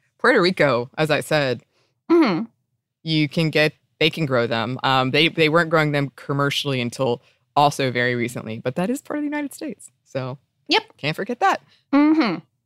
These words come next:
Speaker 1: Sometimes called the queen of fruits, <laughs> the mangosteen is, uh, and seen, often seen as a companion to durian, the king of fruits. You'll see a lot of,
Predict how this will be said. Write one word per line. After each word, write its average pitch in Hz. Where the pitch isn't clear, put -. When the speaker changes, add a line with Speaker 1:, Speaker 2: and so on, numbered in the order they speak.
Speaker 1:
Sometimes 226
called 202
the 175
queen 190
of 202
fruits, -
<laughs> -
the 269
mangosteen 240
is, 269
uh, 151
and 175
seen, 196
often 196
seen 180
as 170
a 165
companion 151
to 139
durian, 143
the 131
king 147
of 143
fruits. 139
You'll 170
see 180
a 160
lot 143
of, 135